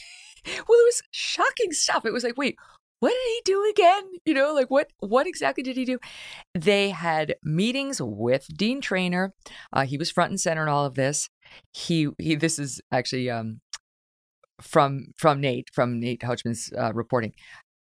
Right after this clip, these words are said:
A chastened-looking Traynor spent more than an hour answering questions from what appeared to be the Black L-,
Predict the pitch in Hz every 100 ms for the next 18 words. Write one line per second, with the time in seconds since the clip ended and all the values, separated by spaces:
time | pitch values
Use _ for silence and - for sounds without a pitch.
0 | - 127 - 165 156 147 139 127 127 127
1 | - 131 127 104 - - - 120 123 120
2 | 120 117 113 - 147 151 131 120 139 -
3 | 139 131 147 147 156 - 175 170 - 143
4 | 147 - - - - - 143 139 131 127
5 | - 147 160 151 - - 131